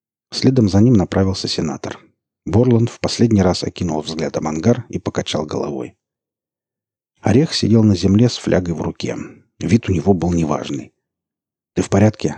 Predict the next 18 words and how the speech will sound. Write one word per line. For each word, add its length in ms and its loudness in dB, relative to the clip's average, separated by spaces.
спросил 380 -10
Борланд. 420 -12
«Да», — 640 0
ответил 420 -8
Орех. 420 -6
«Мутит 340 2
немного, 500 -4
но 80 -2
сейчас 320 0
пройдёт». 420 -6
Борланд 400 0
похлопал 420 -4
его 240 -4
по 120 -6
плечу. 420 -8
«Ты 40 2
молодец, 500 2
дружище», — 560 -10